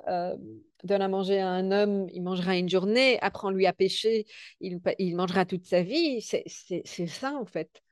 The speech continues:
Hein, je, si je suis dans ma posture de sauveuse, qu'est-ce que je vais faire ? Je vais lui donner à manger.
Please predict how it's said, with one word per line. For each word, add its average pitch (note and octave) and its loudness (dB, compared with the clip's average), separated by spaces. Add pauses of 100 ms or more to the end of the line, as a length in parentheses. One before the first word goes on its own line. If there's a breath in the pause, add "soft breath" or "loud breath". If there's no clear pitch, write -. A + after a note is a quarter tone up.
(300)
Hein, G3+ -2
je, F3+ -4
si F3+ -8
je F3+ -8
suis G#3 -8
dans G#3 2
ma F#3 2
posture F#3 -2
de F3 -2
sauveuse, F#3+ -2
qu'est-ce - -10
que F3+ -8
je E3+ -8
vais F3 -4
faire ? A#3 0
Je - -8
vais A3 0
lui G#3+ 0
donner F#3 0
à F3+ -2
manger. F3+ 0